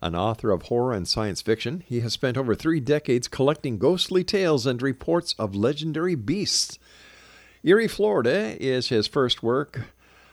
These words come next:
uh, for the History Press. He lives in Saint Petersburg, Florida, on the remains of an ancient mid-,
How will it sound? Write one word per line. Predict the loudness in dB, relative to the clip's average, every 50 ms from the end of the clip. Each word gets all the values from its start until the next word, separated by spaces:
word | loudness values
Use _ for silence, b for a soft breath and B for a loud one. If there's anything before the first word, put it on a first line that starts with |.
| B B B
uh, | -4 -2 0 0 0 -2
for | -2 -4 -2 2 4 4 4 4 4
the | 2 0
History | 0 0 -2 -2 -2 -4 -4 -6
Press. | -6 -4 -2 -2 0 0 0 0
He | 0 -2 -2
lives | 0 0 0 0 -2
in | -2 -2
Saint | -2 -2 -2 -4 -6 -8 -10
Petersburg, | -8 -4 -4 -4 -4 -4 -4 -2 -2 -2 -2
Florida, | -4 -4 -2 -2 -2 0 -2 -4 -6 _ _ _ _ _ _ _ _ b b b b b b
on | -4 -2 -2
the | 0 0
remains | 2 2 2 2 2 2 2 2 2 2
of | 2 2 2
an | 0 -2 -2 -6 -4
ancient | -2 -2 -2 -2 -2 -2 -2 -2 -4 -6 -8 -10 _ b b b b b b b b b b b b b
mid-, | -6 -2 0 0 0 0 -4 -6 -8 -12